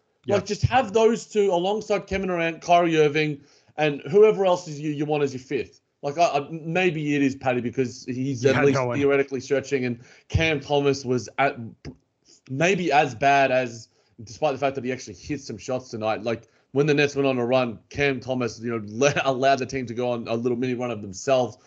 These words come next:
Speaker 2: by hogging the ball and, and just doing tendencies that have been criticisms of him heading into the N B A. So,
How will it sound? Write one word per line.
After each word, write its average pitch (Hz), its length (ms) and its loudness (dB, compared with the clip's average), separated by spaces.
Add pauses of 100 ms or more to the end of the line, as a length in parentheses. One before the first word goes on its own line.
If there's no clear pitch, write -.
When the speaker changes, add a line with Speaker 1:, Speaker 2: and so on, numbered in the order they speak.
(260)
Speaker 2:
by 123 120 4
hogging 127 300 2
the 120 80 0
ball 120 260 0
and, 113 140 -6
and 107 180 -10 (380)
just 113 240 -12
doing 120 380 -2 (260)
tendencies 143 600 2
that 131 180 4
have 117 160 -2
been 120 340 -2 (160)
criticisms 127 540 -6
of 120 120 -4
him 120 260 -2 (240)
heading 131 340 0
into 143 320 -2
the 120 160 -4
N 110 120 -6
B 107 160 -6
A. 110 220 0
So, 123 320 -4